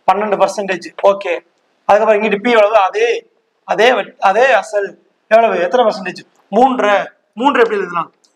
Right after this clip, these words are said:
ஓகே, இது எவ்வளவு? மூணு into ரெண்டு, ஆறு plus ஒண்ணு. அப்ப எவ்வளவு? ஏழு by ரெண்டு. ஓகேவா?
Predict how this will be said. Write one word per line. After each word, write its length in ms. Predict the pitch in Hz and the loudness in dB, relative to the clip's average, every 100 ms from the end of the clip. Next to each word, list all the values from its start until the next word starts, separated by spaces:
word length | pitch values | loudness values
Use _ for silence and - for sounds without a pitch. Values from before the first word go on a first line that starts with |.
| 202 | -4
ஓகே, 200 | 196 180 156 - _ _ - | -2 -2 -4 -8 _ _ 0
இது 80 | 208 | 2
எவ்வளவு? 220 | 220 190 165 185 | 4 2 -2 0
மூணு 140 | 226 220 | 0 0
into 220 | 220 196 | -4 -8
ரெண்டு, 160 | 185 185 180 208 | -2 0 2 2
ஆறு 200 | 233 277 - _ _ _ | 2 -2 -8 _ _ _
plus 180 | 220 233 196 | 0 0 -2
ஒண்ணு. 240 | 190 196 190 | -2 0 -2
அப்ப 100 | 175 190 | 0 0
எவ்வளவு? 220 | 190 165 - _ _ 185 | 0 -2 -8 _ _ 0
ஏழு 180 | 214 240 226 | 2 2 0
by 100 | 240 254 175 | -2 -4 -14
ரெண்டு. 300 | 175 175 180 170 - _ _ 190 | -16 -12 -8 -8 -12 _ _ -4
ஓகேவா? 280 | 190 190 | 2 4